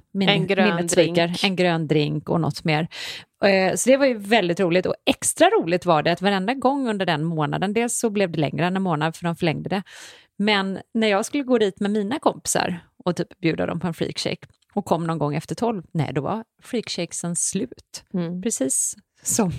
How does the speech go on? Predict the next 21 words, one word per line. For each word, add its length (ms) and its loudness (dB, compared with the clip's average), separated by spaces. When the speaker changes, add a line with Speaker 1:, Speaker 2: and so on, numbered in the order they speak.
Speaker 1:
Karl 140 0
Lagerfeld-skjortan 1160 -2
tog 180 0
slut. 360 -2
<laughs> 320 -8
Speaker 2:
Så 180 0
var 180 2
det 100 -4
faktiskt 400 -2
med 120 0
de 140 -2
gröna 420 -2
drinkarna 520 -2
också. 220 -2
Speaker 1:
Ja, 80 4
jag 100 -2
vet. 320 -4
Speaker 2:
Jag 140 -2
kommer 200 0
ihåg 220 0
att 180 -4